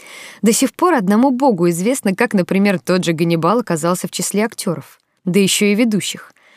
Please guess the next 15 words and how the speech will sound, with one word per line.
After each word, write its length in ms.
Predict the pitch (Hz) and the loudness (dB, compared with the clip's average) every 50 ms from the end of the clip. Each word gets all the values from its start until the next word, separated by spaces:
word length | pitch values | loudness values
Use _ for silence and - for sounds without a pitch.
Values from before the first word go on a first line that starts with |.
| _ - - - - - - | _ -20 -20 -20 -10 -4 0
Я 220 | 208 202 240 240 | 2 2 2 2
же 80 | 202 175 | 0 -2
хотела 420 | - 185 165 - 180 175 175 175 | -2 -2 -2 0 0 2 2 2
сделать 380 | 170 160 170 185 185 180 165 - | 0 0 0 2 2 0 0 -2
процесс 380 | 185 185 - - 202 190 - | -2 -2 -2 -2 -2 0 0
отбора 340 | 202 185 165 185 190 185 - - | 0 0 0 0 0 0 0 -2
качественным 680 | - 269 277 - - - - - 180 180 175 170 175 - | -2 -4 -4 -4 -6 -8 -6 -4 -4 -2 0 -2 -2 -2
и 80 | - | -4
профессиональным. 920 | 190 - 196 180 - - - 208 208 208 214 214 185 160 151 151 151 151 - _ _ _ _ _ _ _ _ _ _ _ _ _ _ _ _ _ - - - - | -4 -2 -4 -4 -4 -4 -4 -2 0 0 0 0 -2 -2 -6 -8 -10 -12 -14 _ _ _ _ _ _ _ _ _ _ _ _ _ _ _ _ _ -20 -20 -8 -2
Но 180 | - 208 208 208 | 2 2 4 4
это, 220 | 247 320 - - | 2 0 -2 -4
как 160 | - - 170 170 | -4 -2 -2 0
говорится, 460 | 156 165 165 160 165 160 - - - | 0 0 2 2 0 -2 -4 -4 -4
по 100 | - 165 | -2 0
возможности. 760 | 160 185 190 214 202 160 143 - - - - - - 190 | 0 0 0 0 0 -2 -4 -10 -16 -18 -18 -18 -18 -20